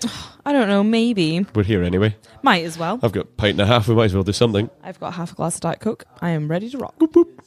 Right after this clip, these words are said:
Speaker 1: And I just ate some caramel shortbread. This pub is laden with snacks tonight.
Speaker 2: Why, why is there so many, like, half tuna rolls kicking about?
Speaker 1: Domino's, Domino's League.
Speaker 2: Ah,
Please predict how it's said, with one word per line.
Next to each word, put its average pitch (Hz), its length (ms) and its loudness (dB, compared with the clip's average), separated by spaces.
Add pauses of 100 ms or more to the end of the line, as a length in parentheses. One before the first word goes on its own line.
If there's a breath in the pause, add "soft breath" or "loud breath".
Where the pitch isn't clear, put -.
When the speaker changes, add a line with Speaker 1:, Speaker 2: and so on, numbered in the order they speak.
(380)
Speaker 1:
And 185 180 2
I 170 60 0
just 160 140 -6
ate - 140 -4
some 170 120 -4
caramel 151 340 -4
shortbread. 156 440 -4 (160 loud breath)
This 226 140 -4
pub 254 180 0
is 170 160 0
laden 175 500 2
with 151 300 -2
snacks - 380 -2
tonight. 127 400 -4
Speaker 2:
Why, 277 260 0
why 185 220 4
is 202 120 0
there - 60 -12
so 175 160 0
many, 175 140 2
like, 170 140 -2
half - 460 -6 (280)
tuna 151 280 4
rolls 170 480 2
kicking - 300 -4
about? 82 300 -6
Speaker 1:
Domino's, 180 560 2
Domino's 175 400 2
League. 180 240 2
Speaker 2:
Ah, 87 280 0